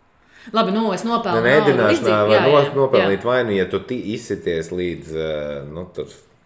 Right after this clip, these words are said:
Speaker 1: Jā.
Speaker 2: luks galam, vai nu, vai nu, ja tu uztaisi širpatrepu, bet tas tā ir īstenībā visā biznesā
Speaker 1: Jā, jā, jā.
Speaker 2: patiesībā.
Speaker 1: Bet, nu, vārds sakot, no tā, jo iepriekš, pirms, tad, kad viņi mūs uzrunāja,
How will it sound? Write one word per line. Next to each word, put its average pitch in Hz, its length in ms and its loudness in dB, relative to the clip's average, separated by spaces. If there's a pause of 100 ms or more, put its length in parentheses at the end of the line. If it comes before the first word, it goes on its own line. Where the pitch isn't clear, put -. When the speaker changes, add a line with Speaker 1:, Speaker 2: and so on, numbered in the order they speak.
(200)
Speaker 1:
Jā. 170 280 -8 (120)
Speaker 2:
luks 135 280 -2
galam, 180 640 -2 (1600)
vai 117 300 -2
nu, 110 560 0 (120)
vai 113 240 0
nu, 107 80 0
ja 101 220 2
tu 104 100 -2 (200)
uztaisi 87 520 -2
širpatrepu, 85 540 -4
bet - 120 -8
tas 135 120 -2
tā 131 200 -2
ir 107 120 0
īstenībā 95 360 -4
visā 104 260 -2
biznesā 87 420 -8
Speaker 1:
Jā, 175 80 -8
jā, - 60 -4
jā. - 60 -4
Speaker 2:
patiesībā. 160 520 -4
Speaker 1:
Bet, 185 320 -4 (100)
nu, 220 140 -6
vārds 247 220 -6
sakot, 208 260 -6 (180)
no 196 120 -8
tā, 226 500 -6
jo 190 180 -2
iepriekš, 214 540 -6
pirms, 214 320 -6
tad, 214 140 -8
kad 190 100 -8
viņi 165 80 -10
mūs 165 160 -12
uzrunāja, 180 580 -8